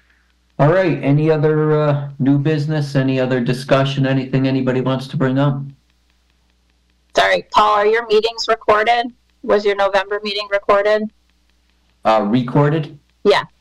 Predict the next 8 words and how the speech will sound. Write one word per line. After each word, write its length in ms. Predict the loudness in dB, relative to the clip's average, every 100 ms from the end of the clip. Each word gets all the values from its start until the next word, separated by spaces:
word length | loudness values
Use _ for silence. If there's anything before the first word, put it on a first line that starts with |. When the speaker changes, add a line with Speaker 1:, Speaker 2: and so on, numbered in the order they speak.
| _ _ _ 0
Speaker 1:
Uh, 180 | 2 2
yes, 480 | 0 0 -10 -18 _
yeah. 280 | -2 -2 -6 -18 _ _
Speaker 2:
So, 580 | -18 0 2 4 2 0 0
um, 460 | 0 2 0 -4 -4 -2
because 260 | 0 2
I 100 | 2 0
know 460 | 2 2 0 -4